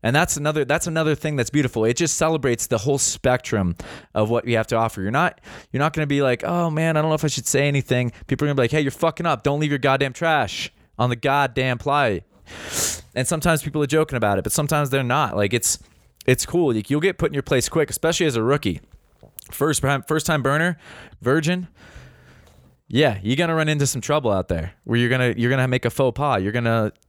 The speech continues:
do something you didn't know was, is incorrect. And, um, and the beautiful thing is that no one's gonna, like, hold on to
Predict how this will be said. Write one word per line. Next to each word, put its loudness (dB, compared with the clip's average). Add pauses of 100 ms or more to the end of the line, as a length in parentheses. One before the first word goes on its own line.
do 4
something 0
you 2
didn't 0
know 2
was, 0
is 0
incorrect. 0 (560)
And, 0
um, 0 (2250)
and 0
the -2
beautiful 0
thing -2
is 0
that 2
no -2
one's -2
gonna, 0
like, 0 (280)
hold -2
on 0
to 0